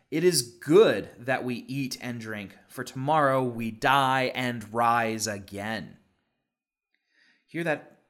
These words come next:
bit on the end, right? "Let us eat and drink, for tomorrow we die and rise again."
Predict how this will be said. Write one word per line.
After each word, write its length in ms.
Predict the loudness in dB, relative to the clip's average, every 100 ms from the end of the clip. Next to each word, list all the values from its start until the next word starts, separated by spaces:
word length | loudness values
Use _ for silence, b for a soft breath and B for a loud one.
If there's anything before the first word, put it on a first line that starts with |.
| _
bit 120 | -4
on 120 | -2 -2
the 140 | -4
end, 260 | -6 -8 -10
right? 240 | -12 -12 b b b -8
"Let 100 | -6
us 180 | -4 -4
eat 180 | -2 0
and 140 | 0
drink, 520 | 0 0 0 -6 -16 _
for 160 | -14
tomorrow 580 | -12 -4 2 4 4 2
we 220 | -2 -4
die 460 | -4 0 2 2 2
and 280 | 0 -4 -6
rise 460 | -8 -6 -6 -6
again." 540 | -10 -10 -12 -12 -14